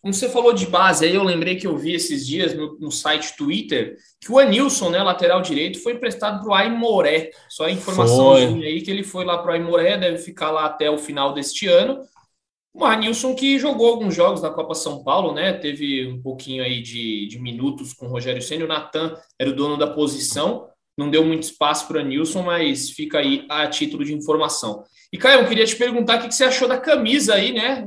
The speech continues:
Speaker 1: Semana que vem deve tá nas lojas. A nova camisa do São Paulo, camisa um. Gostou? Bonita? Vai comprar? Vai, já tá com cartão aí pra passar?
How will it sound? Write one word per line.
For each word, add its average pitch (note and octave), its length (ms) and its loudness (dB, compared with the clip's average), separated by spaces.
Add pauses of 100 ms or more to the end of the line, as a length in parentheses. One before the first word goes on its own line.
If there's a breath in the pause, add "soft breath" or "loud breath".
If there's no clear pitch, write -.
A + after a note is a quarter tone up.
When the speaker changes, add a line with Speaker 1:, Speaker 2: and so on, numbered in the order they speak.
Speaker 1:
Semana F#3+ 360 0
que G#3+ 140 -6
vem F3 260 0
deve A#3 220 0
tá A3+ 80 -2
nas B3 280 0
lojas. D#3+ 720 2 (300 soft breath)
A B2 60 -10
nova F#3 320 2
camisa G#3 340 -2
do F#3+ 80 -6
São F3 220 -4
Paulo, F#3 220 0
camisa F#3+ 380 0
um. F3 200 0
Gostou? E3+ 440 4
Bonita? F3 560 0
Vai F3+ 220 2
comprar? F#3+ 640 2
Vai, - 160 -2
já F3+ 120 -8
tá G3+ 120 -2
com G#3 160 -4
cartão F#3+ 480 0
aí F3+ 80 2
pra F#3 120 -4
passar? F#3+ 560 -2